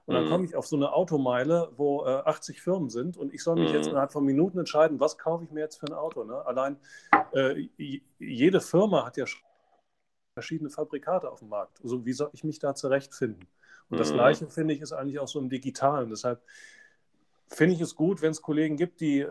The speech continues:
Speaker 1: wie, wie du, die sich da sehr mit auseinandersetzen, die das Ganze ein bisschen vorstrukturieren, dann vorstellen können, ähm, damit man sich, ich sag mal, auf so einen begrenzten Werkzeugkasten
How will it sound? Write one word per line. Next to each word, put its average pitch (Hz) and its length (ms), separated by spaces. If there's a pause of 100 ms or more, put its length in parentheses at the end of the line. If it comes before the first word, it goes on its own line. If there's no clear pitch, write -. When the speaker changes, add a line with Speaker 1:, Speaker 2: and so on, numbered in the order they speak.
Speaker 1:
wie, 123 260
wie 120 100
du, 185 200
die 170 120
sich 147 160
da 135 320 (160)
sehr 147 240
mit 160 140
auseinandersetzen, 175 1120
die 143 160
das 131 180
Ganze 143 320
ein 135 160
bisschen 131 260
vorstrukturieren, 165 920
dann 120 160
vorstellen 156 680
können, 160 380 (480)
ähm, 127 420 (560)
damit 135 340
man 151 160
sich, 139 260
ich - 80
sag 139 120
mal, 139 140
auf - 60
so 135 100
einen 113 60
begrenzten 143 760
Werkzeugkasten 127 960